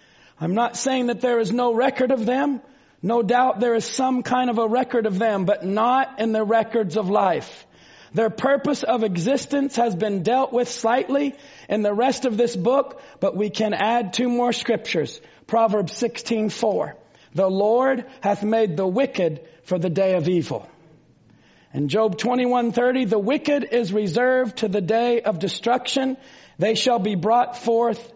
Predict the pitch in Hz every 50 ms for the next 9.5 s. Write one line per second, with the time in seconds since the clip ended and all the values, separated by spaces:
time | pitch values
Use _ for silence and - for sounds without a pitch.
0 | - _ - - 185 165 185 180 156 196 208 208 208 208 202 196 - - 196 202
1 | 165 180 196 190 170 151 131 117 - - - - - - - - - - _ -
2 | - _ - - _ _ - - - _ _ - - - - - _ _ _ _
3 | - 196 202 - 208 208 202 - - 226 214 - - - 214 196 165 135 - -
4 | - - - _ _ _ - - - - - - - 135 135 - - - - -
5 | - - - - - - - - - - - - - - - - - - - -
6 | - - - - - - - - - 240 - - 285 302 233 320 330 302 320 -
7 | 339 320 330 320 311 311 302 285 - - - 311 320 330 339 320 285 240 196 240
8 | 277 302 320 339 - - - 339 330 330 226 - - 320 320 320 320 302 302 302
9 | 294 294 294 311 320 320 339 339 330 -